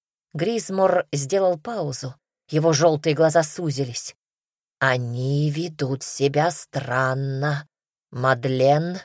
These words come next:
все время оглядывается,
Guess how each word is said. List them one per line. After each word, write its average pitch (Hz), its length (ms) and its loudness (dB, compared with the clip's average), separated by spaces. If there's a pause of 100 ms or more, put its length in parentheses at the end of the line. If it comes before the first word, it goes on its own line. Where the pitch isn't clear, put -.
(140)
все - 300 0
время 156 460 -2
оглядывается, 139 1400 -2